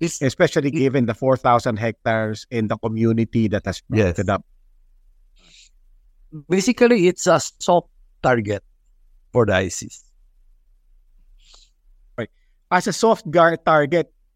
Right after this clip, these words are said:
Speaker 2: it's o-, and precisely because they already have, um, some followers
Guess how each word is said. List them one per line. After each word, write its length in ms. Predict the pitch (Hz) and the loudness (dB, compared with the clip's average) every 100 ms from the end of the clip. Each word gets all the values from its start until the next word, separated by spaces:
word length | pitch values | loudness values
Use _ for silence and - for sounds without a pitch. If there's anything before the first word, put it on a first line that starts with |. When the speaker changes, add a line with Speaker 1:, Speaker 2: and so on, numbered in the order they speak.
| _ _ _ - - | _ _ _ -20 -4
Speaker 2:
it's 200 | 160 - | -4 4
o-, 180 | 185 156 | 4 4
and 400 | 135 147 147 139 _ | -2 2 2 0 _
precisely 540 | 156 - 180 165 - 123 | -2 4 4 4 -2 -2
because 440 | 127 - 151 131 | -2 0 0 0
they 220 | 120 127 | -2 0
already 480 | 131 123 131 120 123 | 0 0 -2 0 -2
have, 400 | 110 120 113 101 92 _ _ _ _ _ _ _ - | -2 -2 0 -2 -8 _ _ _ _ _ _ _ -2
um, 360 | 110 101 95 | 0 0 -2
some 220 | - 139 117 | 0 0 2
followers 960 | 135 131 123 117 113 104 - - - | 2 4 2 0 0 0 -4 -14 -16